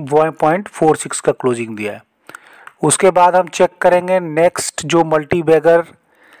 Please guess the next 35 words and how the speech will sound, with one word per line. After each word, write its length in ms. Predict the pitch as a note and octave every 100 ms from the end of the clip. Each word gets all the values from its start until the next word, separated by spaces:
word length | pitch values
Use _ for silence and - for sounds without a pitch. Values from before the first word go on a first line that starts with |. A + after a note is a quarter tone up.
| _ _
जिसका 300 | D3 B2+ F#3
बहुत 460 | D3+ B2+ C#3+ G3 -
नाम 340 | D3 D#3 E3+ D#3+
है 200 | E3 E3+
gold 320 | C3 C#3 D3 C3
bees, 480 | A#2+ G#2+ - - - - _ _ _ _ _ _ _ - _ _ _ _
ठीक 140 | E3+
है। 140 | E3+ C3+
इन 60 | C3+
सब 180 | E3 D3+
में 120 | E3
volume 400 | C3 C3+ C#3+ D#3+
भी 100 | E3
आपको 280 | D#3 - D3+
हमेशा 320 | C#3+ C#3+ D#3+
मिलेगा, 360 | D3+ D3 D3 D3+
nifty 340 | C#3+ - D3+
bees, 500 | C3+ D3+ D3+ D3 - - _ _ _
bank 320 | B2+ C#3 D3 C#3
bees, 380 | C#3 C#3+ C#3
gold 320 | B2 C3+ C#3 C3+
bees 240 | C#3+ C3+
में। 280 | C#3+ D3 D3+ _ _ _ _
इसमें 280 | C#3 - D#3
liquidity 640 | D3 C3+ - D3+ C#3+ C#3+ D3
की 160 | D#3
कोई 460 | - C#3+ D3+ D#3+ E3+ _ _ _ _ _ _ _ _
चिंता 360 | - C#3+ C#3 E3+
करने 300 | E3 D#3 D#3
की 80 | D3+
ज़रूरत 300 | C#3+ D3+ D3
नहीं 160 | D3+ D3
है, 220 | D3 E3 - _ _ - - _ _ _
Volatility 640 | B2+ C#3+ D3+ D#3+ D#3+ D3+ D#3+
भी 340 | E3+ E3+ F3+